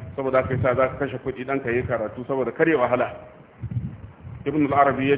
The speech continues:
ce, "Fa yanbaghi an yasunahu min nari al-akhirah." Babban wuta da ya kamata ka tsare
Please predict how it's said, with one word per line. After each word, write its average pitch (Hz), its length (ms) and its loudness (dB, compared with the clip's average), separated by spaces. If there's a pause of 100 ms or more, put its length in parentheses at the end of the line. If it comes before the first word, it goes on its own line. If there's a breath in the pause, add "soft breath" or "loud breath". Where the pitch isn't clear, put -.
ce, 185 240 0 (1800)
"Fa 110 100 2
yanbaghi 139 540 4
an 143 140 4
yasunahu 131 560 2
min 131 200 2
nari 131 280 4
al-akhirah." 113 480 0 (840)
Babban 127 420 4
wuta 156 260 4
da 143 100 2
ya 143 80 2
kamata 139 400 0
ka 120 120 -2
tsare 139 260 2